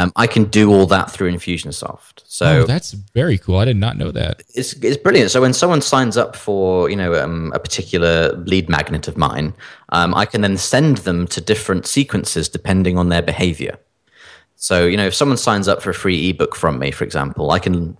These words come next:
Speaker 1: Infusionsoft can look at them and go, "Oh, this customer has signed up for an ebook, but they've already been through sequence A and C. So I'm gonna send them through sequence B right now.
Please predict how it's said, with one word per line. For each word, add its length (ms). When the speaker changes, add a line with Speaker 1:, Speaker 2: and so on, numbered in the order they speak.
Speaker 1:
Infusionsoft 600
can 120
look 240
at 80
them 160
and 140
go, 260
"Oh, 300
this 200
customer 560
has 200
signed 240
up 80
for 100
an 40
ebook, 320
but 80
they've 160
already 460
been 260
through 640
sequence 540
A 500
and 220
C. 560
So 120
I'm 100
gonna 180
send 200
them 120
through 180
sequence 400
B 480
right 280
now. 420